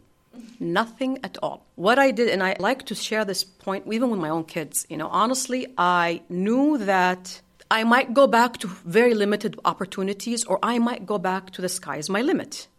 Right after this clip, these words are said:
So what I did is I worked on my style, worked on working very hard.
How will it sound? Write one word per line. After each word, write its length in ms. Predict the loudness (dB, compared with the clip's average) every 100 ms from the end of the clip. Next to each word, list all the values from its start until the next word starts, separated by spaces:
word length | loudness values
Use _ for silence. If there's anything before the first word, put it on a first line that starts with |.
| _
So 240 | -2 0
what 160 | 2 4
I 100 | 4
did 280 | 4 0 2
is 200 | 0 -2 0
I 100 | 0
worked 300 | 0 -4 -2
on 260 | -2 -2 -4 -4
my 240 | -2 -2
style, 560 | -2 -2 0 -2 -4 -2
worked 240 | -4 -2
on 100 | -2
working 340 | -2 -2 -6
very 440 | -6 0 4 4 2
hard. 540 | 2 4 4 2 -4